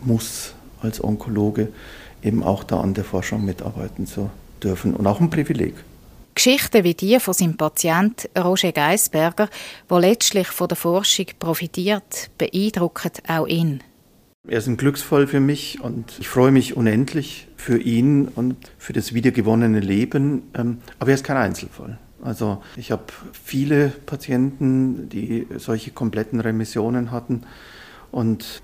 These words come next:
Speaker 1: die heute weitgehend ein normales Leben führen. Also natürlich ist es so, das ist und bleibt eine schwere Krankheit. Ich glaube, das rüttelt einen einmal ganz schön durch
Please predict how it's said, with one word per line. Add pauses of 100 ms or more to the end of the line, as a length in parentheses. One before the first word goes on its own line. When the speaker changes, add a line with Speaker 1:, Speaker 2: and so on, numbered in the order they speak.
Speaker 1:
die
heute
weitgehend (160)
ein
normales
Leben
führen.
Also (420)
natürlich
ist
es
so,
das (120)
ist
und
bleibt
eine
schwere
Krankheit. (340)
Ich
glaube,
das (160)
rüttelt
einen
einmal
ganz
schön
durch